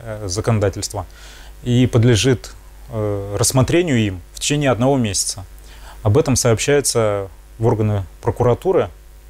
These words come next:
прокурору, который внёс представление руководителю. Следующей формой, наверное, является привлечение нерадивого работодателя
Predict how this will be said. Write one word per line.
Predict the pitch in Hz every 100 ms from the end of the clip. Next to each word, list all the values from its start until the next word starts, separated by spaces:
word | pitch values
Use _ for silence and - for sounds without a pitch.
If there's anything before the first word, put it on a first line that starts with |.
| -
прокурору, | 101 - 139 180
который | 123 110 110
внёс | 101 110 -
представление | - - 107 101 98 95 90 - - - -
руководителю. | 107 107 104 101 101 92 - - - - - - - - - - -
Следующей | - 151 143 - 113
формой, | 160 147 135
наверное, | 123 120 117 113 107 - - - - - - - - - - - - - - 139
является | 113 123 131 123 113 - 117 110 101 - - - - - - - - - - -
привлечение | 131 147 - 143 131 113 104 98 - 117
нерадивого | 117 127 117 117 110 107 110 110
работодателя | 117 - 131 170 175 123 104